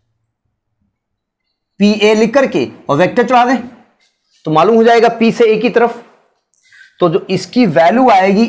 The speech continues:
ई टू की, वो आएगी one upon four pi epsilon naught Q upon R plus L का होल square। इसे note करें,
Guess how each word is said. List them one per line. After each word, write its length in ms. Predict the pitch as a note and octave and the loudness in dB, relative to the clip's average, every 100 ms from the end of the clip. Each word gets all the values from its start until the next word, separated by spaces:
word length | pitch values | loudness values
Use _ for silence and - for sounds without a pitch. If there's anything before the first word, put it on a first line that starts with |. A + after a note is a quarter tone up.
| G#3+ | -2
ई 120 | F#3 D#3+ | -4 -2
टू 140 | C4 | -2
की, 240 | A#3 C#3+ B2+ C3 - - - _ _ _ _ | -2 -4 -4 -4 -8 -20 -20 _ _ _ _
वो 100 | C#3+ | -2
आएगी 320 | E3+ F#3+ G3+ G#3 | 0 2 0 0
one 240 | D3+ G#3+ | 0 0
upon 480 | A3+ G#3+ F#3+ G#3+ A#3+ | 0 0 0 0 -4
four 280 | - F#3 G3+ G#3 G#3+ | -4 0 2 0 0
pi 160 | F3 G3+ G#3+ | 0 0 -2
epsilon 540 | F3 F3 - F3 F#3+ F#3 | -2 -2 -2 0 0 0
naught 320 | F#3+ A3+ A3+ - | 2 0 -2 -8
Q 160 | G#3 A#3 G#3 | -2 0 0
upon 460 | - C#3+ D3+ G#3+ - - _ _ | 0 0 0 -2 -8 -20 _ _
R 240 | D#3+ E3+ G#3+ G#3 | 2 4 2 0
plus 260 | G3 G3+ G3+ - | -2 -2 -4 -2
L 200 | F3+ G3 | -2 0
का 100 | G#3+ F#3+ | 0 0
होल 220 | F3+ F3+ | 0 0
square। 460 | D#3+ - C3 G2 - _ _ _ _ _ _ _ | -4 -6 -6 -6 -10 _ _ _ _ _ _ _
इसे 140 | - E3 | -6 -2
note 240 | E3 E3 | 0 0
करें, 160 | G3+ | 0